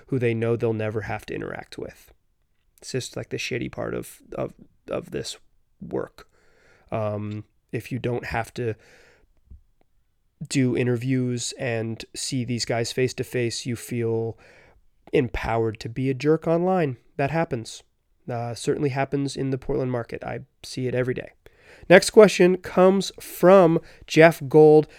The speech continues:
That's J Gold one oh five two nine Jeff on Twitter. Jay Gold really breaking the Twitter handle conventions by going with Jeff at the end there. I love it.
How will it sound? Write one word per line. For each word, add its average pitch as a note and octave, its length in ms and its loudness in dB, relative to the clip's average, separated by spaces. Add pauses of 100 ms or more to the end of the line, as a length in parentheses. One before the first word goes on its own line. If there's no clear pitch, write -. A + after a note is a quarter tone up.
That's - 260 2
J E3 460 8
Gold D#3+ 600 6
one D3+ 500 4
oh E3+ 160 6
five D3+ 720 4 (220)
two G#3 500 -2
nine D3+ 600 2 (180)
Jeff - 640 4 (480)
on B2+ 180 -4
Twitter. E3+ 440 0 (280)
Jay F3+ 160 4
Gold F#3+ 300 2
really G3 300 4
breaking D3 680 2
the B2+ 200 -6 (160)
Twitter D3+ 280 2
handle B2+ 220 0
conventions B2 580 -8 (260)
by - 120 -4
going B2 200 2
with A#2+ 160 -4
Jeff A#2+ 300 -2
at A2 120 -6
the A#2 120 -8
end A2+ 160 -6
there. G#2+ 160 -8
I - 60 -4
love B2+ 260 -2
it. - 160 -10